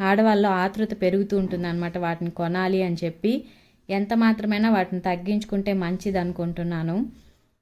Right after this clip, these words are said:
బ్యాంగిల్స్ కొనడం కానివ్వండి, బ-, బ్లాక్ బీడ్స్ కానివ్వండి, స్టోన్ ఐటమ్స్ కానివ్వండి, ఇలాంటివన్నీ కొనే దాని బదులు అసలు వన్ గ్రామ్, టూ గ్రామ్స్ రియల్ గోల్డే కొనొచ్చు అనమాట. ఇప్పుడున్న మార్కెట్ ప్రైజెస్ని చూస్తే తెలుస్తుంది మనకి.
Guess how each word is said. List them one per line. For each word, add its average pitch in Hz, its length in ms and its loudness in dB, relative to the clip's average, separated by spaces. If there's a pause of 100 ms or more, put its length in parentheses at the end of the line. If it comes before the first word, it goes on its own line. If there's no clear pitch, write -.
(160)
బ్యాంగిల్స్ 214 600 0
కొనడం 180 420 -2
కానివ్వండి, 175 680 -2
బ-, 165 440 -2
బ్లాక్ 196 420 0
బీడ్స్ 208 260 0
కానివ్వండి, 170 640 -2
స్టోన్ 226 420 6
ఐటమ్స్ 185 420 2
కానివ్వండి, 170 580 -2
ఇలాంటివన్నీ 214 640 4
కొనే 202 280 0
దాని 185 240 0
బదులు 180 420 0 (340)
అసలు 202 280 -2
వన్ 190 260 2
గ్రామ్, 226 300 6
టూ 202 220 2
గ్రామ్స్ 208 500 2 (260)
రియల్ 233 480 8
గోల్డే 226 300 8
కొనొచ్చు 202 440 2
అనమాట. 185 300 -2
ఇప్పుడున్న 202 480 2
మార్కెట్ 190 480 0
ప్రైజెస్ని 185 560 0
చూస్తే 185 300 0
తెలుస్తుంది 180 560 0
మనకి. 175 480 0